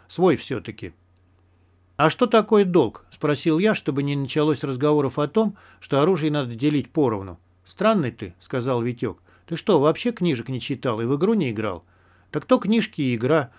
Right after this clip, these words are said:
а тут жизнь реальная», — ответил я.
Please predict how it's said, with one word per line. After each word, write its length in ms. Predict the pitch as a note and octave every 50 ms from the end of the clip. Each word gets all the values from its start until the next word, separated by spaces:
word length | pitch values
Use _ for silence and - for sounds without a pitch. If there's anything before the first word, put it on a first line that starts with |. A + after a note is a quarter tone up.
| _ -
а 120 | C3+ C#3
тут 240 | - G#3 G3+ G3+ -
жизнь 360 | - A#2+ D3 F#3 F3+ D3+ D#3+
реальная», — 560 | D3+ D#3+ D3 C3+ A#2+ G#2+ G#2 G#2 G2 F2 - _ _ _
ответил 500 | - C3 A2 - C#3 B2+ B2 - C3 B2
я. 260 | B2+ A#2+ G#2+ F#2 F2